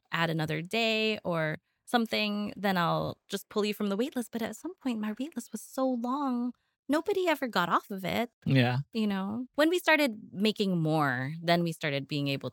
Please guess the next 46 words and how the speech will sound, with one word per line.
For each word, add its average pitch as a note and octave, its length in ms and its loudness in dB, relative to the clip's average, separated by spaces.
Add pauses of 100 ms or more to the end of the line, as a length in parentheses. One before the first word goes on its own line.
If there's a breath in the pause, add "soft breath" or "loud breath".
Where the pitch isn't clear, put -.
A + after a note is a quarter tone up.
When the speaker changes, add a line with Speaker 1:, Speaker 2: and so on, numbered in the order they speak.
Speaker 1:
to G#2 280 -6 (100)
pull D#3+ 180 4
people - 260 -6
off C3 240 -2
more C3+ 120 -4
regularly. E2+ 640 -6
Speaker 2:
Okay. A2 320 2
Speaker 1:
You E3 120 2
know, D3 180 0
and F#3+ 160 2
the F#3+ 300 0
other B3+ 180 4
thing A3 160 -4
I E3+ 80 0
would D#3+ 100 -6
do D#3 120 -4
is D3+ 140 -6
I E3 100 -4
would D3+ 180 -6
plan G3 300 -2
my D3+ 140 0
weeks F#3 640 -6
with E3+ 360 4 (420)
lots D#3+ 640 2
of D3 100 -2
time F2 220 -8
off, - 280 -14 (160)
Speaker 2:
Mm-hmm. B2+ 280 4 (320)
Speaker 1:
like, D3+ 220 0
just G#3+ 240 0
to F#3 60 -4
protect - 680 -4 (300 soft breath)
my C#3 120 -2
time. F2 460 -6
Speaker 2:
Yes. - 520 0
Speaker 1:
So - 140 -2
I F#3+ 120 4
would F#3 180 2
plan G#3+ 260 2
my F3+ 160 2
weeks G3+ 320 -4
with, D#3 160 -2
like, D3+ 160 -2
maybe D#3+ 200 0
fifty F3 340 -4
percent D3 380 -4